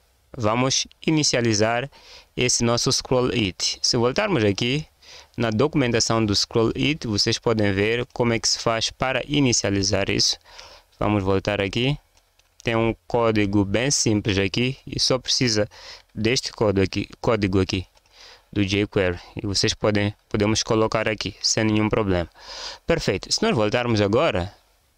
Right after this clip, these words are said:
no nosso projeto e clicarmos aqui, vocês podem ver que nada acontece. Por que que nada acontece? Porque nós ainda não dissemos o Scroll It,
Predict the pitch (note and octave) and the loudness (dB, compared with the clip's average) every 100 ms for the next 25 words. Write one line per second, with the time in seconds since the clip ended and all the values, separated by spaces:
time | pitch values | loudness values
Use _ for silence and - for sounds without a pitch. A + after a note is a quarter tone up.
0 | - G#2+ A2 A#2 A#2+ A#2+ G#2 G2 B2+ A2+ | -4 0 2 0 -2 0 2 2 0 -4
1 | - - A#2+ - A2 B2 A#2 A2+ G2+ G2+ | -10 -6 -4 0 0 0 0 0 0 0
2 | B2+ A#2 - _ _ _ _ _ _ _ | -2 -4 -8 _ _ _ _ _ _ _
3 | _ - - C3 - B2 G#2+ G2 A#2 A#2+ | _ -2 0 0 0 0 2 2 0 -2
4 | C3 D3+ - A2+ G#2+ A2+ A#2+ A2 A2+ B2+ | -2 -2 -4 0 2 0 -2 -2 -2 -4
5 | - - A2+ B2+ A#2+ A2 G2 - - - | -8 -4 -2 0 0 2 0 0 -6 -2
6 | E3 D#3+ C3 A#2+ A#2 C3 A#2 G2+ - C3+ | -2 0 0 0 0 0 0 -2 -2 -2
7 | D3+ F3 - D#3+ F3 D#3 B2+ G#2+ - B2+ | 0 0 0 0 0 2 2 2 2 0
8 | C3+ - A#2 - - B2+ B2 A#2+ A#2 - | 0 0 -4 -2 0 0 2 0 -2 -6